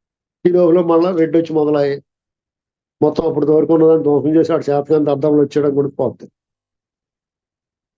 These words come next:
ఇది బాధ్యత, ప్రజల పట్ల బాధ్యత ఉండాల. ఇప్పుడు మీకు జగన్మోహన్ రెడ్డి దయ్యం, పిశాచం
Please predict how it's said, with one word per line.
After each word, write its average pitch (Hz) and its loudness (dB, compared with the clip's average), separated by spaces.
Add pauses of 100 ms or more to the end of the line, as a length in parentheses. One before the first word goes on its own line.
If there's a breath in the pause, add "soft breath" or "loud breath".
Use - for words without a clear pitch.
ఇది 156 2
బాధ్యత, 185 0
ప్రజల 175 0
పట్ల 185 2
బాధ్యత 170 0
ఉండాల. 165 2 (1500)
ఇప్పుడు 131 0
మీకు 139 2
జగన్మోహన్ 160 2
రెడ్డి 170 0
దయ్యం, 147 0
పిశాచం 160 -2